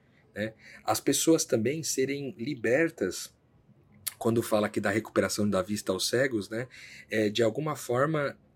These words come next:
a mesma ideia do óculos, né, amarelo que eu falei,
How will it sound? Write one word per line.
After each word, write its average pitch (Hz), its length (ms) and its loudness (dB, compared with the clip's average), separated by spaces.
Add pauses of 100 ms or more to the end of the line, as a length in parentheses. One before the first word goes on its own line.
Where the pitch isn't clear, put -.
(160)
a 110 120 2
mesma 131 720 2 (100)
ideia 117 380 6
do 113 160 6
óculos, 101 540 2
né, 113 120 0
amarelo 107 520 2
que - 100 -2
eu 110 80 4
falei, 120 440 -2